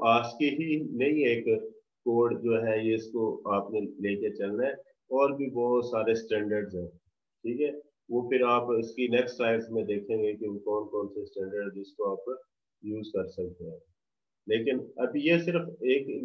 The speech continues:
review है कि आस्की characters होते क्या हैं।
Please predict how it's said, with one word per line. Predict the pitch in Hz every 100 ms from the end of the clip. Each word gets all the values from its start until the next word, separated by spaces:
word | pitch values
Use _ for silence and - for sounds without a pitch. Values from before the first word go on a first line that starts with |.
| 120
review | 104 123 175 143
है | 104 98
कि | - - _ - 120 131
आस्की | 135 139 151
characters | 139 127 123 143 131
होते | 117 113 120 120
क्या | 113 92
हैं। | 85 82